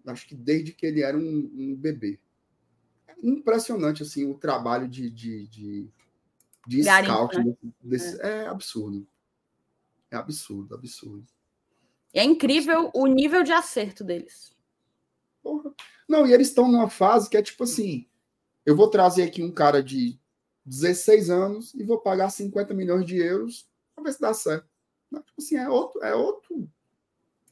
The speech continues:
Speaker 1: negócio, né? Mas assim, Alisson, o Kevin jogando aqui uns dois anos, ganhando uma Copa do Brasil, uma Sul-Americana e pegando uma venda boa, tava legal, né? Já pensou?
Speaker 2: Que tava.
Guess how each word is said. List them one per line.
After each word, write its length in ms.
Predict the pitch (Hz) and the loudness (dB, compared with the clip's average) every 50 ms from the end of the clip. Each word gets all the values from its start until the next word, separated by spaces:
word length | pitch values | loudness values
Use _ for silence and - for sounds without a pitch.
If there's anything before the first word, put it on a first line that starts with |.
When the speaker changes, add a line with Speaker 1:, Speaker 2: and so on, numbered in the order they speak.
| _ _ _ _ _ _ | _ _ _ _ _ _
Speaker 1:
negócio, 500 | - 160 165 170 151 147 139 135 139 - | -6 -4 -2 0 2 2 2 2 2 -2
né? 160 | 151 180 233 - _ _ _ _ _ _ - | -6 -8 -8 -10 _ _ _ _ _ _ -10
Mas 300 | - 165 202 233 262 269 | -2 2 4 4 4 2
assim, 400 | 285 277 - - 277 254 240 220 | 0 -2 0 0 2 2 4 6
Alisson, 460 | 196 175 151 143 139 - 151 147 - _ - | 6 6 6 6 2 0 -8 -10 -12 _ -6
o 180 | 214 214 202 | -6 -4 -4
Kevin 400 | - - 226 214 220 220 214 208 | 0 4 6 6 6 6 4 4
jogando 340 | 196 208 190 196 208 196 190 | 4 4 4 4 2 -4 -4
aqui 160 | 190 190 208 | -6 -6 -6
uns 200 | 196 190 185 165 | -4 -4 -2 -2
dois 340 | 147 156 226 269 247 190 156 | 4 4 6 6 4 2 0
anos, 340 | 160 156 147 131 120 107 113 _ _ _ _ _ _ _ _ _ _ _ _ _ | 0 0 0 -2 -2 -8 -10 _ _ _ _ _ _ _ _ _ _ _ _ _
ganhando 400 | - 139 175 185 185 190 196 196 | -4 0 0 2 2 0 0 -2
uma 160 | 202 190 190 190 | -2 -2 -4 2
Copa 260 | - 202 196 202 214 | 2 2 4 4 2
do 100 | 190 185 | 0 2
Brasil, 400 | 180 190 175 170 160 160 170 175 | 2 0 0 0 -2 -4 -6 -6
uma 100 | 170 165 | -6 -6
Sul-Americana 800 | 165 - 165 165 151 156 151 151 151 147 147 151 143 139 131 135 | -8 -6 -6 -4 -2 -2 -2 -2 -4 -4 -4 -6 -6 -4 -4 -6
e 40 | 135 | -6
pegando 380 | 135 - 139 139 135 139 139 139 | -4 -4 -6 -4 -4 -6 -6 -6
uma 140 | 135 131 | -6 -6
venda 220 | 131 135 127 131 127 | -6 -6 -4 -4 -6
boa, 260 | 123 123 143 160 185 | -4 -4 -4 -4 -4
tava 200 | - 180 180 190 | -6 -8 -8 -6
legal, 320 | 196 196 175 135 110 - 110 | -4 -4 -4 -4 -6 -6 -6
né? 180 | 113 - 165 - _ _ _ _ _ _ _ _ _ _ _ _ _ _ _ _ _ _ _ _ _ _ _ _ _ _ _ | -8 -12 -12 -16 _ _ _ _ _ _ _ _ _ _ _ _ _ _ _ _ _ _ _ _ _ _ _ _ _ _ _
Já 60 | - - | -20 -14
pensou? 300 | - 120 120 - 202 220 | -12 -12 -8 -4 -4 -4
Speaker 2:
Que 80 | 185 | -4
tava. 360 | - - 175 165 156 151 147 | -4 -4 -2 -2 -2 -4 -8